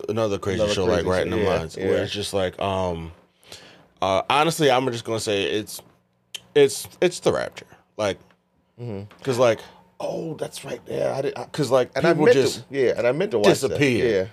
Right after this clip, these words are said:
Speaker 2: Yeah, yeah, yeah.
Speaker 1: So she was in that show, and she was a part of a cult, and she was, like, creepy and crazy in that
Speaker 2: Mm-hmm.
Speaker 1: show.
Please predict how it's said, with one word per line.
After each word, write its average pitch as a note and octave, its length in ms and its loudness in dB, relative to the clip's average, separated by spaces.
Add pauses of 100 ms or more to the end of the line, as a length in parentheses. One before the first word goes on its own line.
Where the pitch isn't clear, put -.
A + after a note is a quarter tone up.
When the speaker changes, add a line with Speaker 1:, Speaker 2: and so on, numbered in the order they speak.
Speaker 2:
Yeah, F2 80 -8
yeah, D#2+ 220 0 (200)
yeah. D#2+ 200 -2
Speaker 1:
So B2 480 6 (920)
she - 300 2
was G3 180 6
in B2+ 140 4
that B2 240 2
show, A2+ 240 4
and G2 100 -2
she - 160 -2
was D3+ 120 4
a - 40 0
part B2 180 4
of G2 60 -2
a F2+ 60 -4
cult, - 360 4
and G2 140 -6
she D3 120 -2
was, C#3+ 180 -2
like, F2 180 0
creepy A#2+ 460 -4
and G2 100 -6
crazy G2 560 -4 (560)
in B2+ 220 2
that A#2 220 2
Speaker 2:
Mm-hmm. - 120 -2
Speaker 1:
show. C3+ 380 4